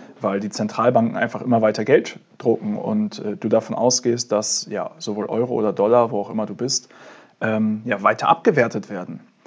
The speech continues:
Möchtest du einfach so viel Geld haben, dass du von der Rendite leben kannst und halt wirklich finanziell frei und unabhängig bist und dass du dein Leben lang das Gefühl hast,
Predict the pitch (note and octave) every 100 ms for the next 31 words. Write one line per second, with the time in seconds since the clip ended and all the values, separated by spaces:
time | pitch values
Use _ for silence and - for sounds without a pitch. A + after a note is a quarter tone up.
0 | - _ _ _ _ - C3+ - D#3 D3
1 | D3 C3+ C3+ C3+ C3+ _ _ _ _ _
2 | _ _ - - - C#3 C#3 C3+ - F#3
3 | A3 D#3+ E3 G3+ - - G#2 G#2+ C3 G#3+
4 | - _ _ - B2 - A#2+ A#2 - A#2+
5 | A#2 A#2+ C3+ D#3+ C3 F#3 D#3+ - - -
6 | - - - A2 G#2+ - - _ B2+ D3+
7 | F3+ A#2+ - - - - D3+ C#3 B2+ A#2+
8 | A#2 - - B2+ D#3 E3 B2+ - F3+ F3+
9 | - A2 - - - - - - - _
10 | - A2+ A#2 A2 - - - - A#2+ A#2+
11 | A#2 A2+ A2+ C#3 G3+ G3+ E3 D3 D#3 F3+
12 | E3 B2+ - - D3+ D3+ D#3+ E3 -